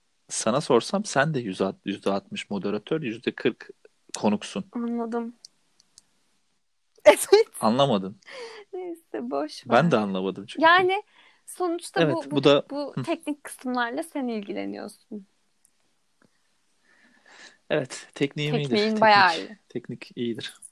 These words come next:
Speaker 2: <laughs>
Speaker 1: Tekniğimi geliştireceğim ama.
Speaker 2: Evet.
Speaker 1: O zaman, e,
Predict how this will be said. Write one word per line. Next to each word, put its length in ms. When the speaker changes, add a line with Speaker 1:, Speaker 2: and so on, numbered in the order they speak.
Speaker 2:
<laughs> 360
Speaker 1:
Tekniğimi 580
geliştireceğim 680
ama. 160
Speaker 2:
Evet. 140
Speaker 1:
O 100
zaman, 320
e, 40